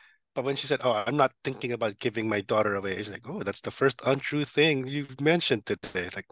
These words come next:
"Okay, I'll see you soon." Like, oh, wow. And then a little I S B, uh, action there. Like, you know, they, they caught a pilot.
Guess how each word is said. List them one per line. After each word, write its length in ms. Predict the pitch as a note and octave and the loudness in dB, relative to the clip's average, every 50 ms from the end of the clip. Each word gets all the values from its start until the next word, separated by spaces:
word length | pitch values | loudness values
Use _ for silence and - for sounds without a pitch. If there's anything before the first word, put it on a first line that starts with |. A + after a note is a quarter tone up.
| - - | -6 -6
"Okay, 260 | C#4 - - - C4 - | -4 0 0 -2 0 4
I'll 140 | D3+ C3+ D3+ | 4 4 6
see 180 | - - F3+ | 6 6 6
you 80 | F3+ F3 | 6 6
soon." 300 | - - - F3 B2 A2+ | 6 4 2 2 0 0
Like, 140 | G#2+ - _ _ _ - - | -2 -8 _ _ _ -10 -6
oh, 240 | F3+ G#3 F3+ B2+ G#2+ A#2 - | -6 -4 -4 -4 -6 -6 -10
wow. 480 | - - - - - G#2 - - - - - - - - - - - - - - - - - - - - - | -10 -8 -8 -6 -6 -6 -8 -10 -14 -16 -18 -16 -14 -14 -14 -14 -14 -14 -14 -16 -16 -18 -20 -20 -8 -2 0
And 120 | B2 B2 B2 | 2 4 6
then 420 | A#2+ A#2 A2+ A2+ A2 G#2+ G#2+ G#2+ _ _ _ _ _ _ _ _ _ - - | 6 6 4 2 0 -2 -4 -8 _ _ _ _ _ _ _ _ _ 0 4
a 60 | C#3 | 6
little 280 | D3+ E3 D#3+ E3 E3 D#3 | 8 8 8 8 8 8
I 140 | D3+ D3 D3+ | 8 6 6
S 260 | C#3+ D3+ D3+ - - | 6 6 4 4 2
B, 500 | - B2+ D3 D3 C#3+ C#3 C#3 C#3+ D3 - - - | 2 0 0 2 2 2 0 0 -2 -4 -6 -2
uh, 500 | A#2 A#2+ A#2 A#2 A#2 A2+ A2+ A2+ A2+ A2+ | 0 2 2 2 2 2 2 2 0 2
action 460 | A#2+ B2 B2+ B2 - - C3+ B2+ B2 A2+ | 2 2 2 2 2 -2 -2 -2 -4 -4
there. 180 | B2+ B2+ B2 A#2+ | -2 -2 0 0
Like, 240 | A2+ A2 A2 - - | -2 -4 -6 -6 -8
you 60 | A#2+ | -6
know, 140 | A2 A2+ A2 | -6 -4 -4
they, 220 | G2+ A2+ G#2+ G#2+ F#2+ - - | -2 -2 -2 -4 -4 -2 -2
they 140 | A2+ G#2 | -2 -2
caught 320 | - - - B2 A2+ A#2+ - - | -2 0 4 4 4 4 4 -2
a 60 | G#2+ | -10
pilot. 500 | - - G#2+ G#2+ G#2+ A2 A2+ A2 G#2+ - | -2 0 2 4 4 4 4 2 0 -2